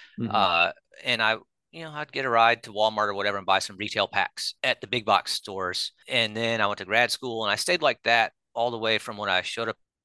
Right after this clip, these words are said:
Speaker 2: at N C State in nineteen ninety-five until the mid-aughts is when I kinda really slowed down. At that point, I had a mortgage and stuff, so I, I had to, to knock it off. But, I mean, overall, I got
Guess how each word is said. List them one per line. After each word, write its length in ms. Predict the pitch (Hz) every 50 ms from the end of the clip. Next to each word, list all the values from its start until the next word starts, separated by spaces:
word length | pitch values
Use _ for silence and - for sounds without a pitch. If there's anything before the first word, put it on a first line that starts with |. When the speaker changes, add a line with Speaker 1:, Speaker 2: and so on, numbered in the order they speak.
| _ _
Speaker 2:
at 40 | 101
N 60 | 95
C 120 | - 104
State 160 | - - 117 107
in 60 | 104
nineteen 200 | 107 101 - 95
ninety-five 480 | 92 90 87 - 139 143 131 127 120
until 420 | 110 101 - - 101 92 90 90 - _ - -
the 80 | 135
mid-aughts 680 | 135 135 147 143 113 98 98 95 - - - - - - -
is 180 | 120 107 -
when 120 | - 107 104
I 120 | 95 95
kinda 260 | - - 113 104 92 - - -
really 220 | - 113 113 107 104
slowed 280 | - - 123 101 98
down. 240 | - 101 95 92 90
At 40 | 92
that 100 | 95 -
point, 140 | - 107 95
I 60 | 92
had 120 | 95 92
a 40 | 90
mortgage 360 | 87 92 95 98 95 98 92
and 120 | 92 85 -
stuff, 400 | - - 87 85 82 - - - _
so 180 | - - 107 95
I, 180 | 90 90 87 -
I 100 | 104 101
had 220 | - 101 92 85
to, 100 | 90 90 - _ _ -
to 120 | - 104
knock 200 | 107 101 95 -
it 60 | 90
off. 260 | 87 90 90 87 - -
But, 120 | - 95 98
I 40 |
mean, 220 | 92 95 95 95 92 _
overall, 560 | 131 165 170 160 131 127 127 117 110 107 - _ _ - _ -
I 140 | - 117 120
got 360 | 107 117 113 107 95 90 87